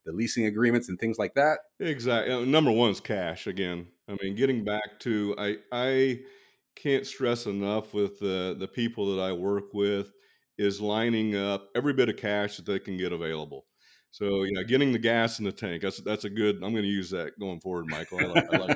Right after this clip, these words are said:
Speaker 2: that.
Speaker 1: <laughs>
Speaker 2: So the ga-, the gas in the tank, getting that, um, you know, and not only having it in the tank, knowing where your next stop is, you know, so you're not gonna run out. So we coach our clients through getting lines of credit set up, even if they, they say, "Well, I don't need one right now."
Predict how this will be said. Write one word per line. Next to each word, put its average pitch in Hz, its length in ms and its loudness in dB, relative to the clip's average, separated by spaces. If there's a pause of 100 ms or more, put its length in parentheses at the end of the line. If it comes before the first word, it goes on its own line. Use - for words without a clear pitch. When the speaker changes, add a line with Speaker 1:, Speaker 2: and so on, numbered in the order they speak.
(100)
Speaker 2:
that. - 180 -6
Speaker 1:
<laughs> - 360 -10
Speaker 2:
So 110 260 -4
the 110 80 2
ga-, 131 200 4
the 127 100 2
gas 160 360 8
in 131 120 0
the 107 80 0
tank, 98 360 -2
getting 151 300 4
that, 127 340 4 (140)
um, 101 680 -2
you 120 100 -2
know, 101 380 0 (100)
and 120 140 0
not 156 180 2
only 143 220 4
having 127 300 2
it 110 120 2
in 139 100 6
the 101 100 2
tank, 123 440 0
knowing 123 320 2
where 117 100 4
your 107 140 4
next 113 240 0
stop 110 420 0
is, 95 240 -6
you 92 60 -8
know, 95 160 -4
so 98 120 -12
you're 98 100 -6
not 104 100 -4
gonna 95 180 -6
run 98 240 -2
out. 98 300 0 (540)
So 113 520 4 (100)
we 151 220 6
coach 131 400 6
our 117 120 4
clients 110 560 -2
through 104 220 -2
getting 120 240 2
lines 113 320 0
of - 100 -16
credit 107 340 0
set 107 260 -2
up, 107 300 0
even 113 180 2
if 123 120 -2
they, 123 200 2
they 120 140 -4
say, 117 160 -6
"Well, 107 140 -4
I 160 40 -2
don't 135 140 -4
need 139 200 -2
one 87 200 -6
right 85 220 -10
now." 90 340 -12